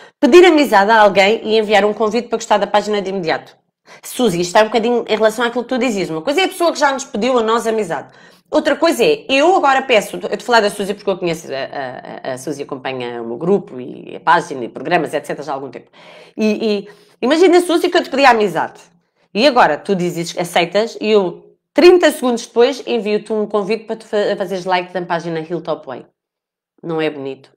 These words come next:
não é simpático. E eu fico com vontade de bloquear as pessoas. Não bloqueio, mas fico com vontade. Porque ainda não me deram nada, ainda não as conheço. Eu aceitei porque sim,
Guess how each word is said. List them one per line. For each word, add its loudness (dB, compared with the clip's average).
não -8
é -6
simpático. -10
E -16
eu -6
fico -8
com -4
vontade -4
de -12
bloquear -8
as -14
pessoas. -18
Não -2
bloqueio, -4
mas -16
fico -16
com -8
vontade. -12
Porque -10
ainda -6
não -2
me -6
deram -2
nada, -6
ainda -4
não -2
as -8
conheço. -10
Eu -10
aceitei -4
porque -14
sim, -6